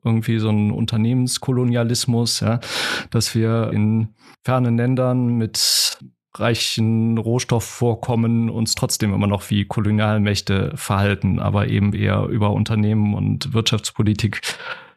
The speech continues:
Ne, das ist etwas, wo ich sage,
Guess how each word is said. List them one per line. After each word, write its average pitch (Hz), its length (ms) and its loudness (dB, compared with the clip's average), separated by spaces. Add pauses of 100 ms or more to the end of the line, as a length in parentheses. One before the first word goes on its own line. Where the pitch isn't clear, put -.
(460)
Ne, 127 240 0
das 127 220 0
ist 123 100 -2
etwas, 123 440 0
wo 127 100 0
ich 120 100 0
sage, 123 680 0